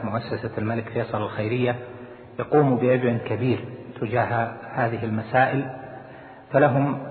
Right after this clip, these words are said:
مني الشكر أولًا على هذه الدعوة، وأخص بها صاحب السمو الملكي الأمير تركي الفيصل بن عبد العزيز على دعوته لي لإلقاء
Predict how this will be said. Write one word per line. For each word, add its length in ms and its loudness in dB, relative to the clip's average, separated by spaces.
مني 260 4
الشكر 460 -2
أولًا 460 4
على 380 0
هذه 280 2
الدعوة، 420 6
وأخص 460 -2
بها 440 0
صاحب 340 0
السمو 400 2
الملكي 520 0
الأمير 420 0
تركي 240 -2
الفيصل 480 0
بن 120 -4
عبد 180 -6
العزيز 440 0
على 480 4
دعوته 640 2
لي 260 2
لإلقاء 640 0